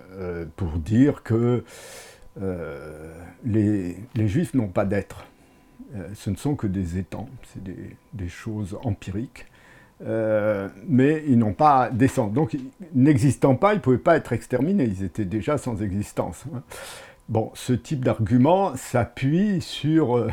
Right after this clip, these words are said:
<laughs> des concepts hérités de l'ontologie. Maintenant, un être, un étant sans être, dans l'on-, dans l'ontologie, du moins l'ontologie classique, ça n'a tout simplement pas de sens.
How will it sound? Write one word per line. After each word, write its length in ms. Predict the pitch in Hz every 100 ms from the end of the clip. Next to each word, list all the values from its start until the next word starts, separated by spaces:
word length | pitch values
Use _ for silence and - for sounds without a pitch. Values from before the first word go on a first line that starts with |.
| -
<laughs> 140 | - 117
des 120 | 113
concepts 540 | - 123 110 180 -
hérités 320 | 117 110 175
de 80 | 180
l'ontologie. 400 | 143 123 123 - - - -
Maintenant, 240 | 127 147
un 180 | 135 139
être, 260 | 170 - - -
un 140 | 143
étant 340 | 156 143 156 135
sans 300 | - 120 160
être, 320 | 196 - 160 135
dans 260 | 127 160
l'on-, 160 | 147 139 - 151
dans 160 | 156 147
l'ontologie, 580 | 123 113 117 110 92 92
du 120 | 90
moins 200 | 92 90
l'ontologie 460 | 101 - 98 87 92
classique, 380 | 104 - 208
ça 160 | 165 123
n'a 120 | 131
tout 200 | 127 -
simplement 440 | 131 98 107 165 202
pas 160 | 135
de 40 | -
sens. 340 | 110 95